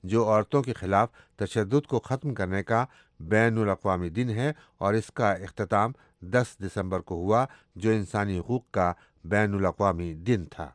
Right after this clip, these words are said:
وزیر خارجہ جان کیری کا کہنا ہے کہ اس مہم سے یہ بات صاف طور پر واضح ہوئی ہے کہ عورتوں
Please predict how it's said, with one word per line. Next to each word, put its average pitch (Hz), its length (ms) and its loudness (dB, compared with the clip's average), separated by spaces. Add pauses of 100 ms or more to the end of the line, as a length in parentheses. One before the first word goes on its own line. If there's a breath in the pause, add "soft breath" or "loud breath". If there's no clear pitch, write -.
(180)
وزیر 147 360 2
خارجہ 110 460 2 (340 soft breath)
جان 123 280 4
کیری 117 260 2
کا 151 100 0
کہنا 101 360 0
ہے 127 200 0
کہ 123 300 4 (240 soft breath)
اس 113 180 -4
مہم 127 240 4
سے 139 140 -4
یہ 107 120 4
بات 117 240 6 (420 soft breath)
صاف 123 300 6
طور 139 180 6
پر 117 200 0
واضح 98 220 4
ہوئی 95 320 0
ہے 131 100 2
کہ 131 140 0
عورتوں 107 480 4